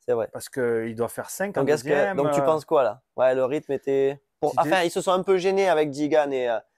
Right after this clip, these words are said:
Speaker 1: Digan et Tom, peut-être ?
Speaker 2: Voilà. Euh, d'ailleurs, faut que j-, j'ai un truc à revenir, que j'ai, j'ai lu un commentaire sur Tom et Digan,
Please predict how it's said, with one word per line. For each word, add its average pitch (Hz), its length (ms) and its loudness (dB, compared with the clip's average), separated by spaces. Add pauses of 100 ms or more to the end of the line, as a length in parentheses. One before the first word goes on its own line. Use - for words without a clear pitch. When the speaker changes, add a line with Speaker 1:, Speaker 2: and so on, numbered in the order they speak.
(140)
Speaker 1:
Digan 135 200 0
et 135 100 -2
Tom, 208 220 0
peut-être ? 208 400 -6 (180)
Speaker 2:
Voilà. 131 520 0 (220)
Euh, 127 460 0
d'ailleurs, 175 260 2
faut 147 120 -10
que 147 60 -8
j-, 139 140 -10
j'ai 123 140 -4
un 147 80 -2
truc 147 240 -10
à 120 80 0
revenir, 131 580 -2
que 120 80 -18
j'ai, 120 220 -10
j'ai 117 300 -6
lu 139 200 -2
un 120 100 -4
commentaire 120 600 -4
sur - 300 -16
Tom 120 200 -2
et 110 60 -12
Digan, 110 280 2